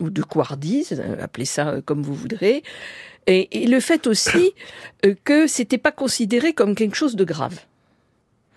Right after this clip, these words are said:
Euh, c'est assez récemment, en fait, qu'on considère que le viol, sous toutes ses formes, hein,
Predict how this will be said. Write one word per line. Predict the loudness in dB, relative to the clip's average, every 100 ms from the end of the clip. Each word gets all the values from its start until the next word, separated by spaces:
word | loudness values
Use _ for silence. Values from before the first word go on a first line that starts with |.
| -20 -20 -20 _ 2
Euh, | 6 6 6 2 2 0
c'est | -2 0
assez | 0 2 -2
récemment, | 2 0 2 2 4 6 4
en |
fait, | 4 2 2
qu'on | 0 0
considère | 0 -2 0 0 0 0
que | 2
le | 4
viol, | 2 2 2
sous | 2 -4
toutes | -8 -4
ses | -4
formes, | -4 -4 -4 -2
hein, | -4